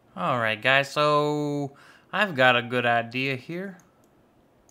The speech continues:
I really hope I can mine this. Yeah, I can. Okay. Good.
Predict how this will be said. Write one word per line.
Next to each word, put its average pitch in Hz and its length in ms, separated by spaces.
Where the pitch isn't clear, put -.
I 120 40
really 127 140
hope 123 140
I 123 80
can 120 140
mine 123 240
this. 113 300
Yeah, - 180
I - 40
can. - 200
Okay. - 220
Good. - 160